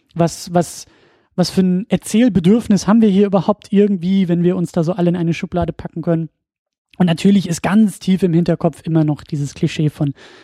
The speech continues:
was du ja auch grad so ein bisschen angedeutet hast, ne? Der brave deutsche Film, der nicht anecken will, der irgendwie von Redakteuren der öffentlich-rechtlichen Sender kaputt,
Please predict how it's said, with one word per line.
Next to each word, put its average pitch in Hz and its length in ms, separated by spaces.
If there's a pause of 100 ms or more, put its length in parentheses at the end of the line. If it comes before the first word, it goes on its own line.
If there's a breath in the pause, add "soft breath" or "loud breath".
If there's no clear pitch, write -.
was - 160
du - 80
ja 151 60
auch 147 100
grad 151 160
so 156 60
ein 147 60
bisschen 160 200
angedeutet 143 500
hast, 147 180
ne? 160 100
Der 147 100
brave 160 440
deutsche 156 360
Film, 151 280
der 156 120
nicht 202 200
anecken 208 520
will, 202 300 (360 loud breath)
der 196 140
irgendwie 185 260
von 185 360
Redakteuren 196 800
der 196 100
öffentlich-rechtlichen 190 680
Sender 185 300
kaputt, - 540